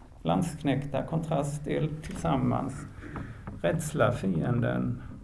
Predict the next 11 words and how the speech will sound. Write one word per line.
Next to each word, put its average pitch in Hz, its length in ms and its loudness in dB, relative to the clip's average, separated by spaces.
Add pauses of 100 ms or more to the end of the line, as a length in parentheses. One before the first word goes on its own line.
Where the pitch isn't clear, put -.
(400)
och 76 100 -2
innan - 280 0
kampen. - 640 -6 (520)
Det - 60 -6
var - 120 -4
nog - 100 -2
allihop. - 440 -2 (2500)
Eh, 143 260 6 (1600)
det 233 120 4
cen-, 160 360 0
centralmotiv 151 1120 2